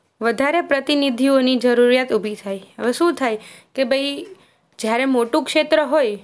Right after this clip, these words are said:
કોઈ વિશાળ ક્ષેત્ર આપે તો શું થાય કે ભાઈ વધારે પ્રતિનિધિ અથવા સંશોધકોની આપણને જરૂર પડે માહિતી એકત્રિત કરવા માટે.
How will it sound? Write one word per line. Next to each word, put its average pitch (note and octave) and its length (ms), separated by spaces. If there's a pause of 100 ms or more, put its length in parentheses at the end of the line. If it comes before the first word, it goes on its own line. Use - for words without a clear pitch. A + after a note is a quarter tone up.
(140)
કોઈ B3+ 140
વિશાળ B3 520
ક્ષેત્ર C#4+ 360
આપે C4+ 320
તો B3 160
શું D#4 200
થાય B3 160
કે A#3 140
ભાઈ B3+ 180
વધારે A#3+ 380
પ્રતિનિધિ B3+ 720 (960)
અથવા C4+ 440 (640)
સંશોધકોની C4 920
આપણને C#4 500
જરૂર C4 420
પડે G#3+ 360 (1700)
માહિતી A#3+ 460
એકત્રિત C4+ 480
કરવા G#3 280
માટે. G3 320